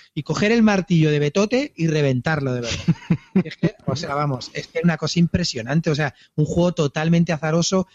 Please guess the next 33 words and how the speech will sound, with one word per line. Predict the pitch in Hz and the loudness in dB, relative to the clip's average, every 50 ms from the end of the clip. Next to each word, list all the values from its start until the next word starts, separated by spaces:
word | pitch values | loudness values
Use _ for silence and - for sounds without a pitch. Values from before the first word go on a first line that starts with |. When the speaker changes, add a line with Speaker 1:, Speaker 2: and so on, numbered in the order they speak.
| _ _ | _ _
Speaker 1:
que | _ 160 151 | _ -2 2
dura | 151 175 180 170 165 | 2 2 2 2 0
cuatro | _ 180 170 165 165 170 160 165 | _ 0 0 0 0 0 0 0
horas, | 170 170 175 180 180 180 - _ _ _ _ _ | 0 0 0 0 -2 -4 -6 _ _ _ _ _
lleno | 160 143 - 170 180 180 180 175 | -6 -2 0 2 4 4 4 4
de | 170 170 | 4 2
aburrimiento, | 156 156 156 156 156 160 165 170 175 - 180 170 | 2 2 2 2 2 2 2 2 2 0 -2 -2
te | - 156 | -2 -2
cojo | - 165 165 - - 170 160 | -4 -4 -6 -4 -4 -4 -4
aquí, | 156 - 175 170 | -2 0 2 2
me | 170 165 | 4 4
lo | 156 151 | 2 2
llevo | 151 147 160 160 160 160 | 2 2 2 2 2 0
allí, | 156 156 156 175 185 185 175 | 0 2 2 0 2 4 4
no | 165 175 175 | 4 4 4
tiene | 165 _ 175 175 180 175 170 170 | 2 _ 2 4 6 6 6 6
nada | 165 156 160 160 156 147 151 | 4 2 2 0 0 0 0
más, | 147 165 180 196 208 196 - _ - - _ _ _ | 0 0 0 -2 -2 -6 -8 _ -20 -20 _ _ _
tirar | _ 185 196 190 180 170 170 | _ 2 2 2 2 2 0
dados | 165 180 185 190 180 | 0 2 2 0 0
para | - 190 170 160 156 | 0 0 0 0 0
dar | 165 170 175 | 0 0 0
la | 170 165 | -2 -2
vuelta | 160 165 175 175 165 175 | 0 0 -2 -2 -2 -2
en | 165 160 | -2 -2
no | 165 160 | -2 -4
sé | - - 156 147 | -4 -2 -2 0
dónde, | 156 170 180 180 170 | 2 2 2 2 2
para | 165 165 | 0 -2
meterte | 160 165 165 165 170 | 0 -2 0 0 0
en | 160 | 2
un | 160 160 | 2 4
mundo, | 170 180 190 202 | 4 4 4 2